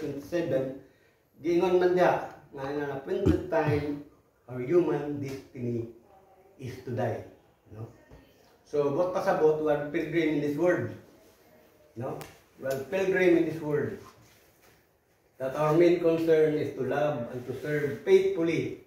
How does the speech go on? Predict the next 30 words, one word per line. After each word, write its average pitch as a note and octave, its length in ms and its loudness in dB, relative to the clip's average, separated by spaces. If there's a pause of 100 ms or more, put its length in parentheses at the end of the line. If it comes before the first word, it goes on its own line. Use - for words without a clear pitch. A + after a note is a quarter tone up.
in A#2+ 160 -10
order C#3 480 -4
to C3 80 -8
be B2 80 -4
happy B2+ 440 -2
in A#2 80 -2
life A#2 280 -8
to A2 80 -14
come. A2+ 240 -12 (520)
Kay A#2+ 160 -8
musugot D#3 480 -2
kang C#3 240 -2
sa C#3 80 -6
dili, C3 640 -6
mabot B2 400 -4
gyud B2+ 160 -6
ang B2+ 160 -8
atong A#2+ 320 -6
kamatayon. A2+ 560 -8 (640)
Una, E3 400 4
da D#3+ 160 4
sa C#3+ 80 -2
Hebrew F#3+ 480 4
chapter E3 400 2
nine, D3+ 240 0
verse E3 240 -2
twenty-seven, D3+ 800 -4
ngun D3+ 240 0
gyud D3 160 0
nga, B2+ 480 0